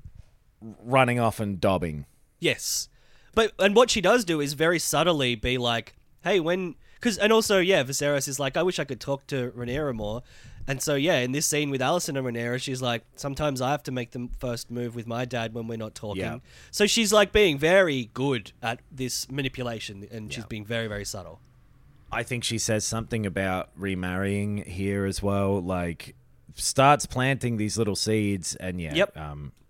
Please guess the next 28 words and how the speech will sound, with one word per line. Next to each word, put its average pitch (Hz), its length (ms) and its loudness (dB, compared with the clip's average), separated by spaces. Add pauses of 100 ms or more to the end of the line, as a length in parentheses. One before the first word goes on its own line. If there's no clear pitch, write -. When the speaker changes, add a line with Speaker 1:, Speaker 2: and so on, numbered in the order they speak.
(200)
Speaker 1:
Rhaenyra 80 380 -6
has 76 160 -8
a 78 60 -10
cry, 82 460 -4 (140)
and 76 320 -12 (440)
it's, - 300 2
it's 160 200 6
filmed 196 300 6
in 139 80 6
a 131 40 6
way 123 200 8
where, 117 160 8
like, 113 240 4 (240)
definitely 123 560 4
the 104 160 0
intention 101 480 -4
is 90 180 -4
to 98 80 -4
make 101 220 -2
it 95 100 -4
seem 95 260 -2
like 90 200 -4
these 90 260 -4
two 85 340 -2
are 82 120 -6
more 95 240 -2
than 78 120 -6
friends. 62 560 -12